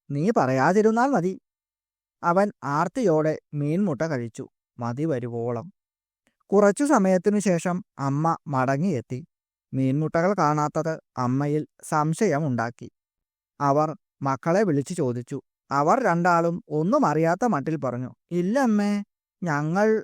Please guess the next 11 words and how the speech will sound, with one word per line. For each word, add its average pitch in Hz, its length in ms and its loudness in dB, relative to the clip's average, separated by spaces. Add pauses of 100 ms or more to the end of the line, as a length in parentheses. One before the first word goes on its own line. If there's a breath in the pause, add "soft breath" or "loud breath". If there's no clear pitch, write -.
(140)
മീൻമുട്ടകൾ 202 840 -2
കഴിച്ചിട്ടേയില്ല." 185 1120 -2 (760)
എന്നാൽ 151 540 -2 (540)
മകന്റെ 208 400 2
ശരീരത്തിൽ 202 640 2
അപ്പോഴും 202 580 0
പറ്റിയിരുന്ന 175 720 0 (300)
മീൻമുട്ടയുടെ 214 720 0
അവശിഷ്ടങ്ങളിൽ 185 840 0
നിന്നും 147 360 -4 (340)
അമ്മയ്ക്ക് 156 580 -2